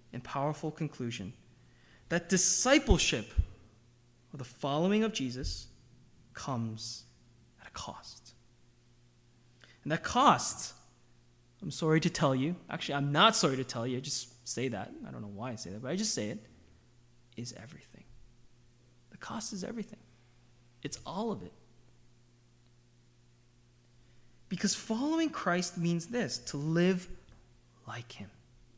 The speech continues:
to live like Christ, who himself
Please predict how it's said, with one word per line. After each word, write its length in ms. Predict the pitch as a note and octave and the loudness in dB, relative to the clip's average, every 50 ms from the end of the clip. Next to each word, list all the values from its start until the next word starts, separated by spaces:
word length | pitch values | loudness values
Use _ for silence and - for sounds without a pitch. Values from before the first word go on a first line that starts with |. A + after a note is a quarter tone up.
| - - | -20 -16
to 120 | - - D3+ | -12 -10 -6
live 360 | D3 D#3 E3+ F#3+ G#3 G3+ G#3 - - - - | -2 2 4 4 4 4 0 -10 -16 -14 -10
like 400 | D3 D3+ D3 D#3+ E3 - - - | -6 -4 -2 -2 -4 -4 -10 -18
Christ, 500 | - - - A2 G#2+ - - - - - - - - - - - - - - - - - - - - - - - - - | -16 -12 -10 -10 -8 -8 -12 -16 -18 -20 -20 -20 -20 -20 -20 -20 -20 -20 -20 -20 -20 -20 -20 -20 -20 -20 -20 -20 -20 -8
who 200 | - - G3 F#3 | 2 4 4 4
himself 1040 | E3+ - - - B3+ C#4 C#4+ D4 C#4 - - - C4 C#4 B3+ - A2+ A#2 - - - | 2 -2 -2 4 4 6 6 6 4 4 4 4 4 4 4 2 0 -4 -10 -16 -20